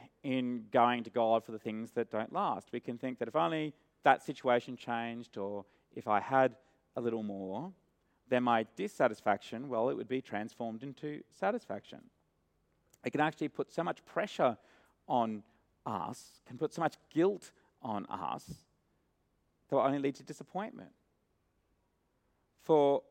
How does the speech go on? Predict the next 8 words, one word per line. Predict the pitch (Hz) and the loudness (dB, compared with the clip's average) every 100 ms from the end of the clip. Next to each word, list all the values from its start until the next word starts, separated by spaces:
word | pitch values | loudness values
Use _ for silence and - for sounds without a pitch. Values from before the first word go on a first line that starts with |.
| _ _ | _ _
when | 135 156 170 185 160 | -4 0 0 0 -2
we | 143 | -4
can't | - - 175 - | -4 -2 -2 -2
be | 151 | -6
satisfied | - 120 135 160 - 139 135 | -4 2 2 0 0 2 2
from | - 110 | 0 -6
within | 117 156 | -4 -2
ourselves | 131 117 - 101 82 120 202 | -2 -2 0 -2 0 -6 -10